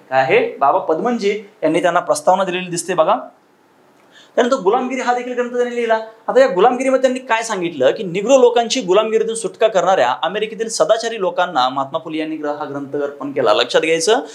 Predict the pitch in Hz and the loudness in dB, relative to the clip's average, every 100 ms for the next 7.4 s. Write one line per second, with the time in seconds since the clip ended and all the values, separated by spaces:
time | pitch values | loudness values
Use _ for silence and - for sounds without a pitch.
0 | - - - 214 254 220 214 226 202 208 | -20 -16 0 2 2 2 2 0 -4 -4
1 | 254 220 208 208 185 196 196 160 131 - | -2 -2 -4 -4 -4 -4 -2 0 0 0
2 | - - 185 170 175 165 156 151 151 147 | -10 -4 -2 0 0 -4 -4 -2 0 0
3 | 147 208 - _ - 165 202 202 160 196 | -2 -10 -14 _ -2 0 0 0 2 2
4 | 247 247 208 202 208 196 196 190 185 165 | 0 0 0 -2 -4 -4 -2 -2 0 0
5 | 180 165 160 135 170 175 175 165 180 - | 0 -2 -2 -2 -2 0 -2 -2 -8 -12
6 | _ 175 131 160 - 143 160 156 156 147 | _ 4 4 2 -4 -4 -4 -4 -4 -4
7 | 147 160 226 - | -4 0 0 -2